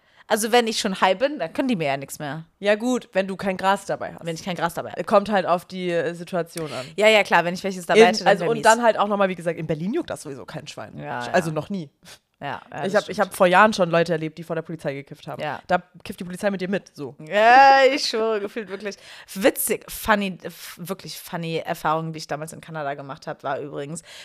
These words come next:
Speaker 1: du durftest an öffentlichen Plätzen keinen Alkohol trinken, aber kiffen schon.
Speaker 2: Aber kiffen schon.
Speaker 1: Ja, die sind,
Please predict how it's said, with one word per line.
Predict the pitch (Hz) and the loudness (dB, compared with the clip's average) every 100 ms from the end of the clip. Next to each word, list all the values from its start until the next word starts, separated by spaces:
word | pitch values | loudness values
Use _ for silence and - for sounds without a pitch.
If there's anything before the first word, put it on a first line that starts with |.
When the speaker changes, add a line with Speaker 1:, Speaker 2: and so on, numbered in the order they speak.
| _ | _
Speaker 1:
du | 160 | -6
durftest | 175 - 175 | -6 -6 -10
an | 160 | -10
öffentlichen | 175 170 160 160 160 | -10 -12 -14 -12 -10
Plätzen | 165 160 | -10 -10
keinen | 156 160 | -10 -10
Alkohol | 165 - 143 | -12 -12 -14
trinken, | - 147 - | -16 -18 -16
aber | - 151 | -14 -14
kiffen | - - | -16 -16
schon. | 165 170 | -12 -10
Speaker 2:
Aber | 180 | -8
kiffen | 180 - 262 254 | -8 -10 -14 -14
schon. | - 240 202 | -12 -10 -4
Speaker 1:
Ja, | 175 180 _ _ | -4 -6 _ _
die | 196 | -10
sind, | 180 247 | -8 -8